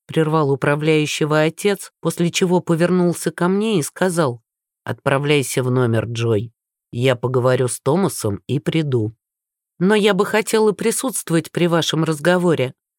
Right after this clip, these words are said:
заявила я, но мой мистер Дорнан только покачал головой. «Нет, ступай в номер и жди. Когда я вернусь, то расскажу тебе все. Договорились?»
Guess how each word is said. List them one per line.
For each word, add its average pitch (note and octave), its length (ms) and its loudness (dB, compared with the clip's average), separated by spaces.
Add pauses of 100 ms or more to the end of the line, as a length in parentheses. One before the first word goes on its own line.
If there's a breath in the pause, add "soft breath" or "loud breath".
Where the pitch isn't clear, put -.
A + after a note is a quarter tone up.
(220)
заявила F3 520 2
я, G#3 340 2 (160)
но G#3+ 140 0
мой A3 200 2
мистер G3+ 400 0
Дорнан F3+ 520 2
только G3+ 360 -4
покачал E3+ 580 0
головой. E3+ 680 0 (360)
«Нет, A#2 560 0 (340)
ступай D3 640 0
в A2 120 -6
номер C3+ 460 2 (180)
и D3 140 2
жди. B2 420 -2 (640)
Когда C#3+ 320 0
я C#3 200 4
вернусь, C#3 560 0
то C#3+ 120 0
расскажу D3+ 520 0
тебе G#2 300 -2
все. G#2 360 -6 (220)
Договорились?» A#2+ 920 0